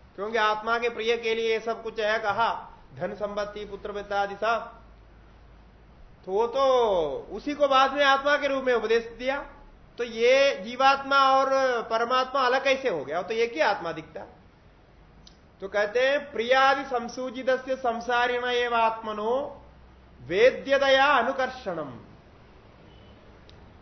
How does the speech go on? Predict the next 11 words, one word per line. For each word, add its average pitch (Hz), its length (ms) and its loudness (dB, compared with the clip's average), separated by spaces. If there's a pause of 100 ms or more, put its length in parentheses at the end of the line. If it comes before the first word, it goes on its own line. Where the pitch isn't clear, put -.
(160)
ये 220 160 0
जो 262 120 0
प्रियादि 254 680 2
के 269 240 2
द्वारा 262 380 4
सूचित 240 500 -10
जो 262 280 0
संसारी 247 580 0
आत्मा 240 440 0
है 220 120 -2
ना, 254 420 -4